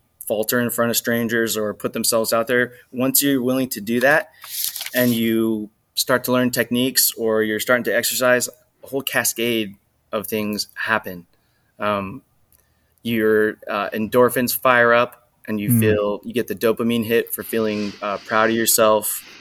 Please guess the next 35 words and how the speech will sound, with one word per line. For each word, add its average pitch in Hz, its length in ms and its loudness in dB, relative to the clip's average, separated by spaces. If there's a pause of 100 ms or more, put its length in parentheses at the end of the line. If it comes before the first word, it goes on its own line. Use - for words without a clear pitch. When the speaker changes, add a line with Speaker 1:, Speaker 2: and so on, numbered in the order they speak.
(340)
Speaker 1:
for 107 320 4
accomplishing 110 720 -2
these 104 220 -4
new 113 200 0
micro 110 400 2
tasks. - 680 0
And 113 220 -2
the 107 80 -8
cool 117 180 -8
thing 139 200 0
is 123 280 0
you're 113 260 -2
always 123 760 2 (220)
working 120 420 0
towards 117 320 2
something 113 280 -2
new 117 200 0
or 117 160 2
improving 120 480 -2
something. 147 460 -4 (300)
So 107 560 2
you're 113 140 -4
constantly 117 560 -2
in 117 120 0
that 107 240 0
state 117 320 2
of, 104 500 -2
"Oh 156 160 0
man, 180 300 0
I'm 110 100 -2
doing 147 220 0
a 151 40 -2
good 147 180 -4
job. 165 460 -2
Oh, 151 300 -2